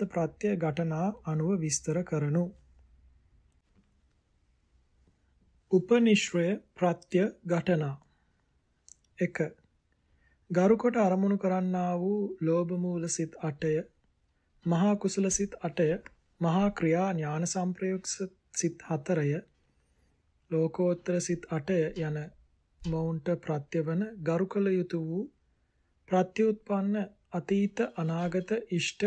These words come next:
නිෂ්පන්න රූප අටලොසය, ද්වේෂ මූල ද්වයය, මෝහ මූල ද්වයය, දුක සහගත කාය විඥානය යන මොවුන්ගෙන් අන්‍ය වූ සිත් සූ අසූවය.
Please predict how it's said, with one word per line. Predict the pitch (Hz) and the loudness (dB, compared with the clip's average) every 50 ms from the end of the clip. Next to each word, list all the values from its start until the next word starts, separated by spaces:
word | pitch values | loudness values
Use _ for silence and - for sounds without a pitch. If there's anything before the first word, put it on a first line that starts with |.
| 220 - | -2 -2
නිෂ්පන්න | - 175 165 165 147 - - - 196 190 196 196 196 196 | -2 -2 -2 -2 -2 -4 -4 -2 -2 -2 0 0 0 0
රූප | 175 165 165 170 170 - | 0 0 -2 -2 -4 -2
අටලොසය, | 180 160 147 143 - 175 175 180 170 - 165 151 151 175 - - _ _ _ _ _ _ _ _ _ _ _ _ _ _ - | -2 -2 -2 -2 -2 0 0 0 -2 0 0 2 2 0 -2 -4 _ _ _ _ _ _ _ _ _ _ _ _ _ _ -2
ද්වේෂ | 175 175 175 180 175 190 185 | 0 2 2 2 2 0 0
මූල | 175 170 170 170 165 165 165 | 0 0 -2 -2 0 -2 -2
ද්වයය, | 160 147 147 165 175 170 156 151 151 175 202 - _ _ _ _ _ _ _ - | -2 0 2 2 2 4 2 2 2 0 -2 -4 _ _ _ _ _ _ _ -6
මෝහ | 165 160 160 175 185 175 220 202 | -4 0 0 0 0 0 -2 -2
මූල | 190 180 175 175 170 160 160 156 | -2 0 -2 -2 -2 -2 -4 -4
ද්වයය, | 143 165 175 180 170 156 151 147 147 165 196 - _ _ _ _ _ _ _ _ _ - | -2 -2 0 0 2 2 0 0 -2 -6 -8 -10 _ _ _ _ _ _ _ _ _ -6
දුක | 165 160 175 175 - 208 196 | -2 -2 -2 0 0 -2 -2
සහගත | - - - 175 165 156 170 156 165 160 - 165 165 | -2 -4 -4 -2 -2 -2 0 0 0 -2 -2 -4 -6
කාය | - 165 156 151 156 156 | -4 -4 -4 -2 -2 -2
විඥානය | 147 147 160 175 196 202 190 165 156 156 151 147 147 147 147 | -2 -2 -2 0 0 0 0 0 0 -2 -2 -4 -4 -4 -4
යන | 147 147 147 147 143 - _ _ _ - | -4 -4 -4 -6 -8 -10 _ _ _ -8
මොවුන්ගෙන් | 170 165 165 160 165 160 156 147 151 156 147 147 151 - _ | -6 -4 -4 -2 -2 -2 -2 -2 -2 -2 -4 -4 -8 -10 _
අන්‍ය | - 156 151 156 160 170 170 | -6 -4 -2 -2 -2 -2 -4
වූ | 156 160 165 170 160 | -4 -4 -6 -6 -6
සිත් | - - 165 160 - - | -6 -6 -8 -8 -8 -12
සූ | - - - 196 202 208 220 - | -12 -10 -4 -2 0 0 -2 -2
අසූවය. | - 160 - - 170 165 151 147 147 147 160 | -6 -8 -6 -4 -4 -4 -2 -2 0 0 0